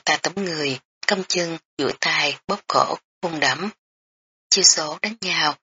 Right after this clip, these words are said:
của mấy tên lưu manh phố phường đều trình diễn một lượt. Minh Sát xem đến nỗi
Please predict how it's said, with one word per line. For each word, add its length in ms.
của 100
mấy 200
tên 200
lưu 280
manh 240
phố 160
phường 400
đều 220
trình 160
diễn 300
một 180
lượt. 280
Minh 120
Sát 320
xem 220
đến 160
nỗi 260